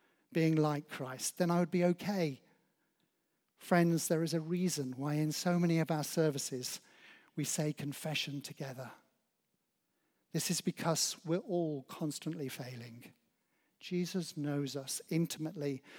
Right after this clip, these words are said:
and also knows what it is to be tempted. When we are tempted, we so often give in to that temptation,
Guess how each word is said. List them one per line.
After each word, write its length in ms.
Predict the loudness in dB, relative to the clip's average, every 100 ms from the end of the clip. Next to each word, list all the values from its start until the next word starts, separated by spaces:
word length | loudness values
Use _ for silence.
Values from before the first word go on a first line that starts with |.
| -12 2
and 120 | 8
also 260 | 8 8 6
knows 540 | 8 6 6 4 2 -4
what 180 | 2 4
it 140 | 4 2
is 240 | 0 -2
to 100 | -6
be 140 | -6
tempted. 560 | -4 -4 -4 -8 -10 -12 -20 _ _ _ _ _ _ _ _ _ _ _ _ _
When 220 | 0 2
we 220 | 6 8 8
are 120 | 6
tempted, 520 | 4 0 2 0 2
we 120 | 0
so 300 | 2 2 2
often 460 | 2 -2 -2 -2 0
give 200 | 0 0
in 180 | 0 -2
to 100 | -6
that 220 | -10 -8
temptation, 640 | -8 -6 -6 -6 -4 -6